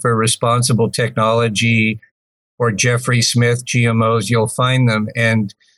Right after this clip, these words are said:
they're doing tireless work to raise awareness about the impact of genetically modified food. And there's more and more scientific evidence, uh, very hard scientific evidence now about what it's doing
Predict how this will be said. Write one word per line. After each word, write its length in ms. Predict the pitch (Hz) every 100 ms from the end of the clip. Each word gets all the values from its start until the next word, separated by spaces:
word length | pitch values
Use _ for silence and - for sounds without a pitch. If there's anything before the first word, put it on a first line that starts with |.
| _
they're 180 | 139 156
doing 400 | 151 151 127 117
tireless 720 | - - 143 147 139 120 -
work 340 | 113 135 123 -
to 160 | 117
raise 380 | 104 117 131 127
awareness 760 | 117 113 120 123 110 101 - - _ _ _ -
about 420 | 120 123 120 110
the 380 | - 113 110 98
impact 600 | 127 131 127 131 113 -
of 100 | 117
genetically 480 | 98 117 120 120 120
modified 640 | 110 113 113 110 110 101
food. 260 | - 131 113
And 120 | 107
there's 200 | 113 101
more 320 | 113 127 139
and 220 | 135 117 113
more 520 | 117 123 123 120 - _ _
scientific 840 | - 127 131 131 123 139 127 123 127
evidence, 800 | 120 120 131 117 110 101 - - _ _ _ _ - -
uh, 180 | 123 107
very 260 | 123 139
hard 440 | 123 - 135 135 120
scientific 680 | - 127 123 131 120 120 120
evidence 580 | 113 117 110 104 -
now 360 | 110 107 101 104 120
about 380 | 110 117 113 107
what 200 | 117 117
it's 280 | 110 - -
doing 600 | 113 113 117 110 104